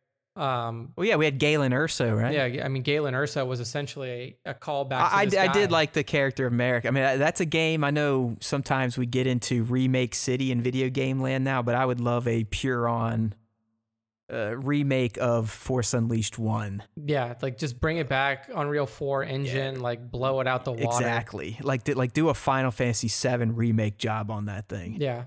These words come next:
Speaker 1: So I, I think that they could literally just make that story happen again the same way, except remove all the clone bullshit.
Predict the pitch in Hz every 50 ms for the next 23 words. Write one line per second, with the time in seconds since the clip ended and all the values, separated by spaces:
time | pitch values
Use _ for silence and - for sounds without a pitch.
0 | - _ - - - 147 139 135 - - 165 190 - 202 185 180 - 214 202 202
1 | 190 156 175 170 165 170 156 139 143 156 160 160 165 160 147 147 143 131 147 135
2 | - 139 139 139 139 - - 135 - - - - 147 139 135 123 101 131 135 139
3 | 143 - 160 139 127 123 120 135 135 135 135 127 120 - 156 143 135 127 123 120
4 | 123 127 135 147 - 143 - - - 143 - - 139 135 131 135 147 151 147 139
5 | 127 117 110 - - - 139 135 135 135 123 139 135 127 - - 202 190 - -